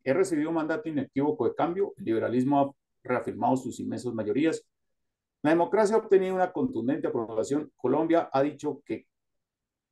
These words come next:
quieren vivir en paz y que la dejen vivir en paz". Pues fueron unas promesas, pues, en esos momentos consideradas interesantes, pero que a la práctica no se pudieron llevar a cabo.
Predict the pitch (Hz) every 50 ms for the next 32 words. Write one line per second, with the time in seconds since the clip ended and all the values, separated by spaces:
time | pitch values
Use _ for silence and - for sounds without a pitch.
0 | _ _ _ _ _ _ - 147 170 185 202 190 165 147 147 143 175 180 175 -
1 | 180 190 180 - - _ _ _ _ _ - 135 127 - 123 113 104 - 104 131
2 | 156 165 185 180 165 135 110 107 110 117 - - 175 151 - - - _ _ _
3 | _ _ _ _ _ - - - - - - - 143 156 - - _ _ _ _
4 | _ _ _ _ _ _ _ _ - 123 135 165 180 - - 151 139 123 113 113
5 | 104 113 156 170 - - _ _ _ _ _ _ _ _ _ _ _ _ - 110
6 | 107 104 104 101 101 101 - - _ _ _ _ _ _ _ _ - 107 110 110
7 | 110 131 156 165 139 113 110 110 104 - 170 165 - - _ _ _ _ _ _
8 | _ _ _ _ _ _ _ _ - 135 110 95 - 104 104 101 95 - 107 117
9 | 143 - - - _ _ _ _ _ _ _ _ _ _ _ _ _ - 143 131
10 | 127 127 127 110 104 101 - 185 196 131 131 - - - - - _ _ _ _
11 | _ _ _ _ _ _ _ - - 120 117 110 107 - - 101 95 95 92 92
12 | - _ _ _ _ _ _ _ _ _ _ - 127 131 131 131 - - - 135
13 | 123 - - 98 101 107 110 123 135 151 147 - - 143 135 - - 95 98 104
14 | 110 110 - - - 95 92 101 113 - - - 269 - -